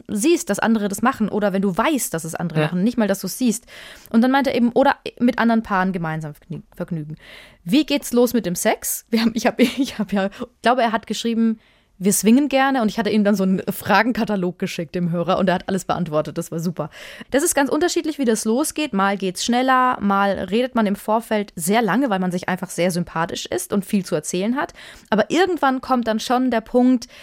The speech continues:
Speaker 1: da wird es dann ruhiger mit Reden, der Augenkontakt wird ein bisschen mehr, mehr und dann hast du so ein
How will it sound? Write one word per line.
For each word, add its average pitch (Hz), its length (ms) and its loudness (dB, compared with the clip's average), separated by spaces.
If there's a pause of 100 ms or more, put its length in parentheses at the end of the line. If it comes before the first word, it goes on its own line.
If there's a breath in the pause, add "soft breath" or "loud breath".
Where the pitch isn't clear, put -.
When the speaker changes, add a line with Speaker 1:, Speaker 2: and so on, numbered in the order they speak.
(320 loud breath)
Speaker 1:
da 202 120 2
wird 202 100 0
es 220 80 -4
dann 180 180 -2
ruhiger 226 320 4
mit 220 180 0
Reden, 202 440 0 (100)
der 165 160 -6
Augenkontakt 185 880 -2
wird 180 160 -6
ein 180 80 -4
bisschen 180 380 -2
mehr, 170 420 0
mehr 175 440 -2
und 160 120 -8
dann 156 100 -8
hast 165 140 -8
du - 40 -8
so 170 100 -6
ein 165 160 -4